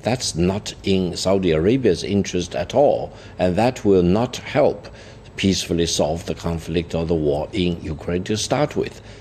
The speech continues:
Now, the fact that Saudi Arabia has very close relations with Russia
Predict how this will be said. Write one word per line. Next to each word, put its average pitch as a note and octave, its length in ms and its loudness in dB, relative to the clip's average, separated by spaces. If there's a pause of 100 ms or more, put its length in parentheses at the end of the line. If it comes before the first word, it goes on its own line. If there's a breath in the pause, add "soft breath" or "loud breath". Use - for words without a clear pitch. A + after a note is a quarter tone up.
(120)
Now, D#2+ 260 0 (160)
the F#2 120 0
fact D#3 580 0
that E2+ 160 2
Saudi G#2+ 360 4
Arabia G#2 420 4
has E2+ 160 0
very F2+ 240 2
close A#2 380 0
relations G2 500 0
with C#2+ 220 -4
Russia A2 420 -4